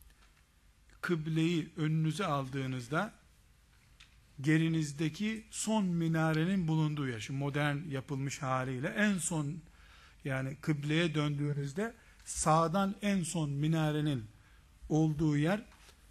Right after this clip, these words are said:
e, Beni Sa'd isimli bir kabilenin bağlık gibi bir yeriymiş.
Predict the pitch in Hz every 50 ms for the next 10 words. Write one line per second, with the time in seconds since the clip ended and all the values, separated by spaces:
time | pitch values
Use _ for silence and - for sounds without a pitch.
0 | - - - - - - - - - - - 143 135 139 143 151 175 180 180 175
1 | 160 156 - 185 175 170 160 160 - - - 165 - - - 139 135 131 147 202
2 | 240 247 - - - - - - - - - - 170 165 160 - 165 165 160 175
3 | 170 160 160 156 156 175 220 233 226 - - - - _ - - - - _ -
4 | - - - - - 160 185 180 175 175 175 175 175 160 - - - 143 165 233
5 | 196 196 190 180 214 233 247 190 160 160 156 147 131 120 117 180 226 214 - -